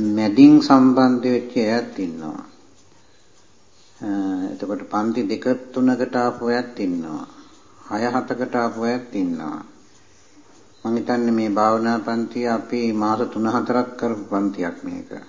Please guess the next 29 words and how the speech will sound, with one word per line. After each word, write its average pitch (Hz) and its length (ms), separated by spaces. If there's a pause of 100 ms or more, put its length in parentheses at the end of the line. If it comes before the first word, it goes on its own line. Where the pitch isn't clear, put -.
(640)
එහෙම 104 160
නේද? 113 320 (2000)
මාස 98 280
තුන 98 200
හතරක් 104 400
විතර 110 260
කළා 107 300
මේ, 101 300
මේ, 90 340
මේ, 98 200
මේ, 95 240 (680)
මේ - 180
කාණ්ඩෙට. 101 580 (1040)
දැන් - 200
මේ - 200
භාවනා 98 440
පන්තිය 104 380
නම් 107 200
ආරම්භ 104 380
කරලා 98 320
අවුරුදු 95 280
හත, 101 160 (180)
තුන 113 180
හතරක් 117 400
වෙනවා. 135 280
ඒක 101 120
නෙමෙයි 110 240
මං 101 220
කියන්නේ. 104 540